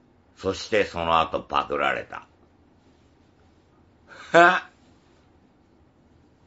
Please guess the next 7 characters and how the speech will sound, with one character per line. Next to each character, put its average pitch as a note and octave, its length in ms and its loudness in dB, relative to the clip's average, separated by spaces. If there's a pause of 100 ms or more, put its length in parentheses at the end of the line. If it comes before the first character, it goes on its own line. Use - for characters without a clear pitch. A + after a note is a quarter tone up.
(1600)
っ。 - 0 -
ウ G#2 300 4
ケ A3+ 320 0
ん G#3 120 -2
だ A#2+ 160 8
け F2 140 0
ど。 C#2 340 -2